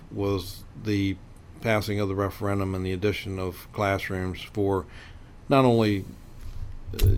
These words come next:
the need for student growth, but also for all-day kindergarten, which was much needed, one of the last, if not the last district in the state to, uh, ins-, to implement all-day kindergarten.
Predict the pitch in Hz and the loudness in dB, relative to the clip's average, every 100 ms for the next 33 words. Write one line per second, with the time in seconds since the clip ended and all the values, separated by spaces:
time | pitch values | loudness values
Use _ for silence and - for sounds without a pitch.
0 | 107 107 123 110 110 113 117 117 113 107 | 4 -2 -4 0 4 6 8 6 4 0
1 | 101 - 113 104 98 120 123 104 - 104 | 0 4 2 2 2 6 8 6 2 -2
2 | 104 110 113 107 101 98 95 - 110 95 | 2 2 2 2 2 2 -2 -2 0 0
3 | - 98 98 98 95 92 - 101 104 101 | 0 0 0 0 0 -2 -2 -2 0 2
4 | 101 101 98 95 95 90 104 107 - 101 | 2 2 0 -4 -6 -2 0 0 0 0
5 | 98 98 95 95 92 95 95 92 98 101 | 2 0 -2 -4 -2 -2 -2 -2 0 0
6 | 101 - 101 101 101 95 92 95 92 - | 0 -4 -6 0 2 4 2 2 -2 -2
7 | 104 - 98 90 90 - 101 101 - - | -6 -4 -8 -8 -8 -6 -4 -4 -6 -16
8 | - - - - - - 104 98 95 95 | -18 -18 -16 -16 -6 0 2 2 0 -6
9 | - 98 101 104 110 113 - - - 104 | -8 -6 -4 -2 -2 -4 -12 -12 -4 -2
10 | 101 98 - - - 127 123 101 95 95 | 0 -4 6 8 8 6 4 2 2 0
11 | 95 95 95 92 98 95 92 95 95 95 | -2 -2 -2 -4 -4 -4 -4 -4 -4 -6